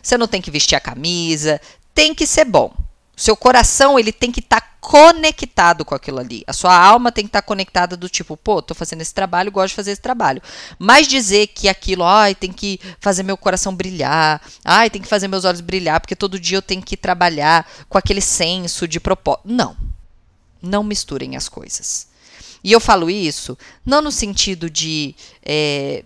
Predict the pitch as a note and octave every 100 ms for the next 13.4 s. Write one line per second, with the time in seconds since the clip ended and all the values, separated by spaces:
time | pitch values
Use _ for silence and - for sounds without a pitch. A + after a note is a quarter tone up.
0 | _ E3 E3 B3 A#3+ G#3 G3+ E3+ D#3 -
1 | C3+ B2+ - A3 B3 C4+ C4+ A3+ - B3
2 | A3+ G#3+ - A#3+ A#3+ A#3+ B3 C#4+ D4+ A#3
3 | G#3+ A#3 D4+ D4+ - - - C3 - _
4 | - D3+ - B2 - - - - - -
5 | - C#4+ B3 G#3 G3+ F3+ E3+ D3+ D3+ D3+
6 | - D#3+ - - - E3 - _ - F3+
7 | E3+ D#3 - - - - _ _ _ _
8 | _ - - - G#3 C#4 C#4+ - C#4 D#4
9 | C4+ A3+ A3 - E3 E3+ F#3 E3 E3 D#3+
10 | E3 E3 A3+ B3+ G#3 G#3+ F#3 F3 F3 D#3
11 | D#3 D3+ F3 F3+ F#3 - _ _ _ _
12 | _ _ _ _ - E3+ D#3 D3+ - F3+
13 | - G3 F#3 F3+